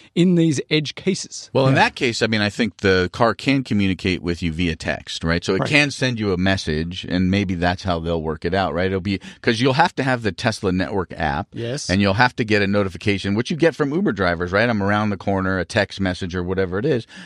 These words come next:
Speaker 2: So they'll push, they'll have a list of notifications in there, and the car will have some options. My guess is you're not gonna get the meet me down the street kind of stuff because that seems very, very specific.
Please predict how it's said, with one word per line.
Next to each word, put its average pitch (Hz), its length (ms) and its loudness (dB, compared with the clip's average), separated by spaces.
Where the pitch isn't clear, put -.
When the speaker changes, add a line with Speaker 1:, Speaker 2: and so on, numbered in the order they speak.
Speaker 2:
So 170 160 2
they'll 196 160 2
push, - 420 0
they'll 127 120 0
have 151 160 2
a 151 40 4
list 120 380 2
of 117 100 -2
notifications 107 720 -2
in 87 180 0
there, 85 260 -2
and 90 160 -2
the 82 60 -4
car 95 260 0
will 92 140 -2
have 90 300 2
some 98 240 -2
options. 87 720 -2
My 113 140 2
guess 120 300 2
is 110 140 -2
you're 104 80 0
not 104 120 0
gonna 92 200 -4
get 85 200 0
the 85 320 -2
meet 95 240 2
me 92 120 2
down 87 280 2
the 80 80 -2
street - 460 -4
kind 85 240 0
of 76 80 -6
stuff - 340 -2
because 85 240 -4
that 82 220 -2
seems 82 260 -2
very, 85 260 0
very 82 240 0
specific. 101 580 -2